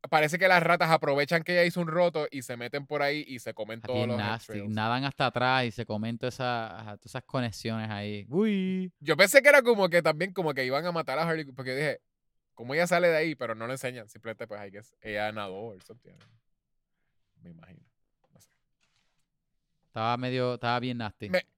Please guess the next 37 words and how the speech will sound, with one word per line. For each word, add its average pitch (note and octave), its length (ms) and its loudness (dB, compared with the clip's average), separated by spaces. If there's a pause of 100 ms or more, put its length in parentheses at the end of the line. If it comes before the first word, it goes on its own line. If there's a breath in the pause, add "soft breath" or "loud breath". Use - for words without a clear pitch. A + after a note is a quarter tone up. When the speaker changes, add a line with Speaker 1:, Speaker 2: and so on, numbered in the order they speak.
(500)
Speaker 2:
Ajá. A2+ 120 -4
Speaker 1:
me F3 100 6
bastripió, F3 600 4
aunque F#3 260 2
sabía F3+ 440 6
que G#3+ 60 0
ese G#3+ 160 0
era G#3+ 100 2
el G3+ 100 -4
punto, F3 560 -6 (400)
me D3 140 -6
bastripió C#3 500 0
que D3 140 -4
mataran D3+ 420 0
a C#3 220 -4
Polka C3+ 280 -8
Dot B2+ 200 -8
Man. A2+ 320 -14 (1040)
Pero C#3 260 4
he C3 180 2
was D3 220 -2
a D#3 80 2
troubled C#3 580 -2 (320)
character A2+ 600 -6 (200)
desde A2+ 220 -12
el G2+ 60 -10
principio G#2 340 -14
también. A#2 260 -6
Estaba A2 380 -4
deprimido A#2 560 -8
con G#2+ 140 -10
lo G#2+ 80 -10
que G#2+ 80 -12
le G#2+ 80 -14
hizo A2+ 120 -14
la G#2+ 120 -10
Mai. G2+ 340 -16